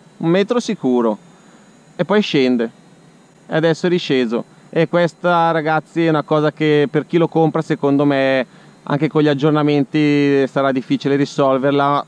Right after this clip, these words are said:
perché, eh, è dovuta al fatto di avere solo il barometro e non avere niente sotto che lo aiuta a stabilizzare. Quindi questa cosa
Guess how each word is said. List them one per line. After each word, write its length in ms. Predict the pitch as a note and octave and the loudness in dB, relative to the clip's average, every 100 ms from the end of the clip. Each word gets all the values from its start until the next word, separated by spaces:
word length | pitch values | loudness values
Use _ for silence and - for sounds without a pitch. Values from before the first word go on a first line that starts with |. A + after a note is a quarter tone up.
| - - | -8 -2
perché, 600 | C#3+ C3+ - B2 B2 - - - | -2 -2 -2 0 0 -4 -16 -8
eh, 760 | B2+ B2 A#2+ A#2+ A#2 A2+ A2 - - - | -2 0 0 0 0 0 -2 -4 -16 -8
è 120 | C#3 | -2
dovuta 260 | C3+ C#3+ D#3 | 2 2 0
al 60 | D3 | -2
fatto 320 | D3 C3+ C#3 | -2 -2 -2
di 100 | C#3 | -2
avere 220 | C3+ C3 | -2 -2
solo 340 | - C#3+ B2+ | -2 -2 0
il 80 | C3 | 0
barometro 880 | C3 C3 A#2 A#2+ A#2 B2 B2 B2 B2 | 0 0 0 0 -2 -2 0 0 0
e 80 | B2+ | 0
non 160 | B2+ | 0
avere 500 | B2+ A#2+ A#2 A#2+ A#2+ - | 0 0 0 0 -2 -6
niente 500 | B2 C3 B2+ A#2 C3 | -2 0 2 0 -4
sotto 600 | A#2+ B2 A2 - B2 B2 - - - - - - - | -4 -4 -4 -4 -4 -4 -8 -20 -20 -20 -20 -20 -14
che 120 | - B2 | -4 0
lo 120 | C3 | 2
aiuta 420 | C3 A2 - B2+ | 2 0 -2 -6
a 120 | - | -6
stabilizzare. 880 | - C3+ A#2+ C3 A#2+ A2 G#2 G#2 G#2 - - - - - | -8 -4 -2 -2 -4 -4 -2 -2 -4 -8 -20 -20 -20 -4
Quindi 840 | D#3 D#3 D3+ D3+ D3+ D3+ D3+ D3 - | 2 4 4 4 4 4 4 2 -2
questa 300 | D3+ - D#3 | -4 -2 -2
cosa 880 | D3+ C#3 C3 C#3 C#3 C3+ C3 A#2 | 0 0 2 0 0 0 0 -2